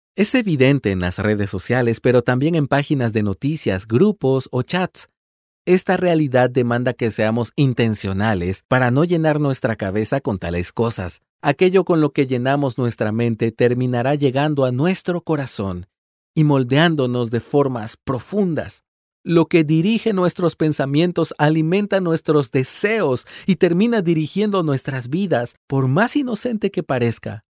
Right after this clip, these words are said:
No podemos darnos el lujo de bajar la guardia cuando estamos en nuestros teléfonos. No se trata de ser legalistas, sino de ser obedientes al Dios que nos ama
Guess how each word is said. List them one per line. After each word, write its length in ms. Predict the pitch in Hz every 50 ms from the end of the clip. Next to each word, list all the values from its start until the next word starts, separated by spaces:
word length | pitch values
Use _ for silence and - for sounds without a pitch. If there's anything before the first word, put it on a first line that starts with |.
| _ _ _ _ _ _ _ _ _ _ _ _
No 180 | 151 165 180 165
podemos 480 | - 143 127 120 123 123 123 117 104 98
darnos 480 | 120 127 127 123 113 110 107 101 -
el 120 | 98 95 98
lujo 300 | 107 107 - - 113 107
de 120 | 107 101
bajar 320 | 92 95 92 - 101 101
la 140 | 104 98 92
guardia 580 | 87 95 98 104 104 104 95 98 92 92 95 -
cuando 260 | - 143 135 127 127
estamos 440 | 117 - - 131 127 131 127 117 -
en 100 | 117 113
nuestros 380 | 110 107 104 - 110 107 101 -
teléfonos. 680 | - 104 98 117 120 - 123 107 90 90 87 - - _ _ _ _ _ _ _ _
No 120 | - 208 233
se 140 | - 277 -
trata 440 | - 247 247 240 - 240 226 208
de 220 | 185 185 180 175 170
ser 260 | - - 165 156 156
legalistas, 800 | 160 160 147 143 127 123 139 175 165 - - 98 92 90 - - _ _ _ _ -
sino 340 | - - 151 147 143 135 131
de 160 | 127 120 117
ser 340 | - - - 185 185 190 -
obedientes 760 | 170 160 143 135 123 120 131 127 131 127 127 - 131 120 - -
al 160 | 131 120 117
Dios 340 | 113 - 143 170 185 202 -
que 100 | - 165
nos 220 | 139 117 110 -
ama 320 | 101 87 87 85 90 92